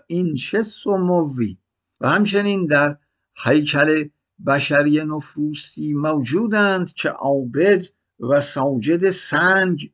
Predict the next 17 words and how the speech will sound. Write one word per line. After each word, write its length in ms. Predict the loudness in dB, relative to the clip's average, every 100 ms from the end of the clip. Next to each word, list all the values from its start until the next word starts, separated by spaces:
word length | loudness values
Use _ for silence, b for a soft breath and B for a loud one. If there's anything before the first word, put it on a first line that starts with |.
| -4
و 120 | -4
کلوخند، 800 | -4 0 4 4 2 -4 -8 -14 _ _ _ _ _ _ -4
یعنی 360 | 0 2 2
جماد 640 | 2 4 4 4 2 2 -2
که 180 | -4 -2
انزل 520 | -2 0 2 2 2
موجودات 680 | 0 -4 -6 -10 -10 -12 _ _
است. 160 | -20 _ _ _ _ _ _ _
ملاحظه 720 | -2 0 0 0 -2 -2 -2 -4
کنید 500 | -2 -2 -2 -6 -6
که 180 | -4
چقدر 800 | -4 -2 -2 2 2 4 4 4 2
ذلیل 760 | 0 0 0 0 -2 -4 -4 -6
و 100 | -6
حقیرند 800 | -6 -6 -4 0 0 0 -2 -6 _ _ _ _
که 140 | -6
مسجودشون 1400 | -4 0 -2 -4 -4 0 2 2 0 -2 -2 -2 -2 -4